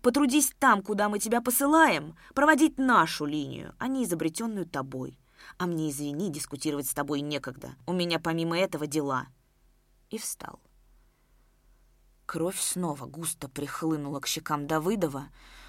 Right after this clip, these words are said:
но он взял себя в руки и сказал:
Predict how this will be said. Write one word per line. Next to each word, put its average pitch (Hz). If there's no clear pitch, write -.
но 214
он 233
взял 180
себя 156
в 151
руки 277
и 226
сказал: 160